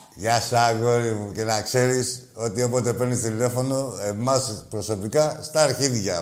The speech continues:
μας. Τ' άκουσες, ε; Πάμε στο επόμενο. Και στο Φλόρ ευγενικός ο Μενέλαος, παρόλο που έχει πάρει τους αδένες, εκατέρωθεν.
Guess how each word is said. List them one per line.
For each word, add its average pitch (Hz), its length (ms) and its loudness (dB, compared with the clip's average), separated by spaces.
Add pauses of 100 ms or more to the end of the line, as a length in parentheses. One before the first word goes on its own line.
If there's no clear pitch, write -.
μας. - 420 -12 (1080)
Τ' 107 60 0
άκουσες, - 380 -4
ε; 190 140 -10 (560)
Πάμε 117 200 -6
στο 90 100 -6
επόμενο. 73 500 -10 (4000)
Και 107 120 -2
στο 92 180 -2
Φλόρ 107 300 0
ευγενικός 90 720 -2
ο 78 80 -8
Μενέλαος, 101 840 -4
παρόλο 82 420 -8
που 80 260 -10
έχει 78 220 -14
πάρει 69 680 -12 (180)
τους - 180 -18
αδένες, 107 760 -6 (560)
εκατέρωθεν. 101 680 -8